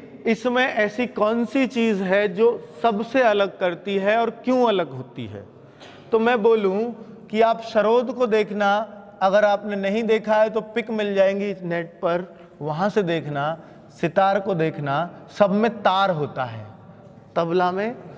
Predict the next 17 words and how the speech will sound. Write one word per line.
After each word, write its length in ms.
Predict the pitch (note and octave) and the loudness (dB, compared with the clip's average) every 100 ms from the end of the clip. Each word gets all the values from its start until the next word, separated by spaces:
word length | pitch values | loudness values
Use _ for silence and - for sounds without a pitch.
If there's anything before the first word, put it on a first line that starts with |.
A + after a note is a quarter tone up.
| - - - | -18 -10 0
सिर्फ 260 | G3+ G3 - - | 2 0 -4 0
तबला 280 | G3+ F#3+ F#3+ | 4 6 4
ही 100 | F#3 | 2
होता 300 | C#3 - A2 | -2 -8 -10
है 240 | A2 G2+ - - | -10 -14 -18 -8
बजाने 520 | C#3+ D#3 D3 B2+ A2 G#2+ | 0 0 0 -4 -10 -12
का, 140 | A2 - - | -14 -14 -2
तार 240 | F3+ F#3 F#3+ | 0 2 2
वार 240 | E3+ D#3 | 0 -2
का 120 | D3+ | -6
कोई 200 | - G3 | -6 -4
मतलब 440 | E3+ C#3 C#3+ C3+ B2+ | -4 -6 -8 -8 -8
नहीं 120 | G#2+ | -14
है, 800 | F2+ E2 - - - - - - | -16 -20 -20 -20 -20 -20 -20 -4
ठीक 160 | G3 F#3 | 0 2
है? 340 | A#3 A#3 - - - - | 2 0 -10 -16 -20 -12
चलिए, 440 | - A#3 F3 B2 | 0 0 2 -2